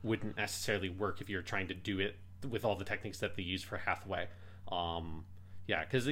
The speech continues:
'cause, like, th-, like, you saying that, oh, like, Yasuhiko, Yosh-, Yoshikaze Yasuhiko even storyboarded those action moments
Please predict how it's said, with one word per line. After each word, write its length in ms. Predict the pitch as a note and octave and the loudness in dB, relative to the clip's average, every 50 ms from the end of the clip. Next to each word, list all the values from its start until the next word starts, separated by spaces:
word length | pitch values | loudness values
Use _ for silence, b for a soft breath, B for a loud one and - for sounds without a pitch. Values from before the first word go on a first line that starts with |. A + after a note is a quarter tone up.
| C3+ | 8
'cause, 240 | C3+ C#3+ C3 B2+ - | 8 8 8 12 12
like, 240 | C#3+ C3 C3 - - | 12 12 12 12 6
th-, 240 | F#3+ F3+ C#3 B2+ C#3 | -2 -2 2 8 10
like, 180 | C3+ B2+ - | 10 10 12
you 120 | D3+ E3 D3+ | 10 10 10
saying 260 | - E3+ C#3+ C3 B2 | 12 12 12 12 12
that, 180 | B2 A#2+ C3 - | 12 12 12 12
oh, 140 | D3 C3+ A#2+ A2 | 12 12 12 12
like, 340 | G2+ A#2+ A2+ G#2+ A2+ A2 | 12 8 8 8 6 0
Yasuhiko, 640 | G2+ F2+ F2 G2 B2 C3 B2 - - B2 G#2+ A#2+ A2 | -4 -2 2 6 8 8 8 6 4 2 4 4 4
Yosh-, 200 | A2 A2 - - | 4 4 2 0
Yoshikaze 440 | C3 B2+ C3+ A#2 - - C3+ A2 A2+ | 0 2 4 4 6 6 6 6 8
Yasuhiko 320 | A2+ G#2+ - - A#2 G#2 | 6 6 6 4 2 2
even 280 | A#2 A#2 A#2 G#2+ G#2 G2+ | 2 4 4 4 2 2
storyboarded 560 | G2 - - B2 G#2+ G2 A2 G#2+ G2 G2+ F2 | 2 2 4 4 4 4 6 6 6 6 6
those 160 | G#2+ G2+ F2+ | 6 6 8
action 360 | G#2 G2+ G#2 G2+ - - A2+ G2+ | 8 8 8 6 4 2 2 2
moments 340 | G2 F#2+ F#2 F#2 F#2 b | 2 2 2 0 0 b